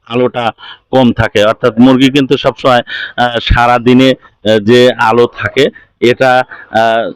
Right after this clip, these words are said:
একটা, আহ, প্রোডাকশনে যা-, যেসব মুরগি থাকে তাদের জন্য কিন্তু একটু অতিরিক্ত আলোর প্রয়োজন হয়, অর্থাৎ, আহ, দিনে, আহ,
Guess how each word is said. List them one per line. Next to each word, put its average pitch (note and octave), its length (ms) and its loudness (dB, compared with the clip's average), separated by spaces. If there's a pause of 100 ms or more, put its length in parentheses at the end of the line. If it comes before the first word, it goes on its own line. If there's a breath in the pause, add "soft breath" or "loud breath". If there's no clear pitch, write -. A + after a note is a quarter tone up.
একটা, A#2+ 440 -2
আহ, G#2 640 -2
প্রোডাকশনে C3 600 0
যা-, G#2+ 260 0
যেসব G#2+ 280 -2
মুরগি A2 320 0
থাকে A#2 280 -4 (540)
তাদের A#2 260 0
জন্য A#2 220 0
কিন্তু A2+ 260 -2
একটু A2+ 380 2
অতিরিক্ত A2+ 380 -2
আলোর G2+ 280 2
প্রয়োজন G#2 420 0
হয়, G2+ 180 0
অর্থাৎ, G#2 340 -2 (400 loud breath)
আহ, G#2 340 0 (100)
দিনে, A#2 220 2
আহ, G#2+ 800 -2